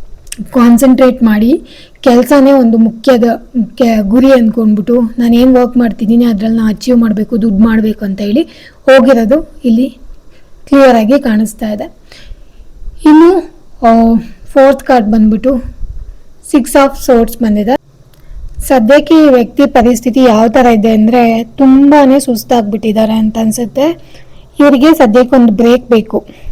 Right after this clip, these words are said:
ಅವ್ರಿಗೆ ಜನಗಳ ಜೊತೆ ಬೆರೆಯೋದಕ್ಕೆ ಇಷ್ಟ ಆಗ್ತಾ ಇಲ್ಲ. ಅವರ ಒಂದು ಶಾಂತಿನ ಕಾಪಾಡ್ಕೊಳ್ಳೋದಕ್ಕೆ, ಅವರ ಮನಸ್ಸಲ್ಲಿ ಪೀಸ್,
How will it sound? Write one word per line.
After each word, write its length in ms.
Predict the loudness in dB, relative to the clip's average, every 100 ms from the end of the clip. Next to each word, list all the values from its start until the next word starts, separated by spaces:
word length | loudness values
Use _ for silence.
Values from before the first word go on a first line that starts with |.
| -12 0
ಅವ್ರಿಗೆ 380 | 2 4 4 2
ಜನಗಳ 480 | 2 2 4 4
ಜೊತೆ 260 | 4 2 0
ಬೆರೆಯೋದಕ್ಕೆ 520 | 0 0 0 -2 -4
ಇಷ್ಟ 280 | -4 -4 -2
ಆಗ್ತಾ 360 | -2 -4 -6 -4
ಇಲ್ಲ. 180 | -2 -2 -4 -8 -20 -20 -20 -10
ಅವರ 260 | 0 2 4 2 0 -2 -8
ಒಂದು 440 | -2 0 2 0 -6 -12 -16 -10
ಶಾಂತಿನ 540 | -4 -2 -2 0 0 0 -2
ಕಾಪಾಡ್ಕೊಳ್ಳೋದಕ್ಕೆ, 840 | -6 -6 -6 -6 -6 -4 -4 -2 -2 -2 -6 -4
ಅವರ 180 | -2 0
ಮನಸ್ಸಲ್ಲಿ 680 | 0 0 0 -2 -2 -2 -2
ಪೀಸ್, 440 | -2 0 0 -2